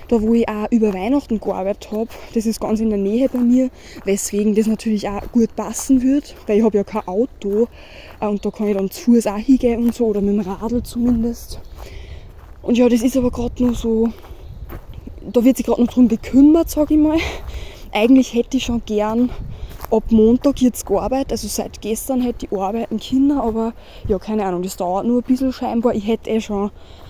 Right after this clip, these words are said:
versucht, die Chefin nur mal zum Erreichen und hin und her, aber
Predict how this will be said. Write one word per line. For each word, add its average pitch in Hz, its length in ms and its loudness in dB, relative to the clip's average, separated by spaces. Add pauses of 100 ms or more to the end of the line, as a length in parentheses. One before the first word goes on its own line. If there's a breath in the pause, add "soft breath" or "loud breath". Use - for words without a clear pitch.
(240 loud breath)
versucht, 240 440 0
die 233 80 0
Chefin 233 640 2
nur 233 180 4
mal 226 120 4
zum 220 180 -2
Erreichen 208 760 0
und 233 220 0
hin 269 180 4
und 277 180 0
her, 269 140 -2
aber 233 240 -2